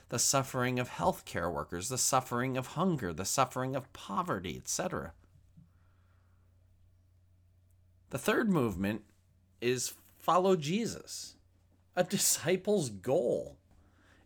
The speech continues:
is to learn from and emulate their teacher. Disciple simply means student. Following Jesus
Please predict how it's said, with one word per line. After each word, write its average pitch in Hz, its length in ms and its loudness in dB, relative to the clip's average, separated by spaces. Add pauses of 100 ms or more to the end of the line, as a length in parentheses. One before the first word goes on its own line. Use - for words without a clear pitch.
is 196 280 6
to 185 160 2
learn 147 760 4 (440)
from 151 580 2
and 143 480 0 (100)
emulate 135 680 0
their 151 180 -2
teacher. - 640 -6 (2000)
Disciple 190 460 4
simply 190 360 0
means 175 280 2
student. - 500 -2 (1500)
Following 190 680 2
Jesus 120 760 -2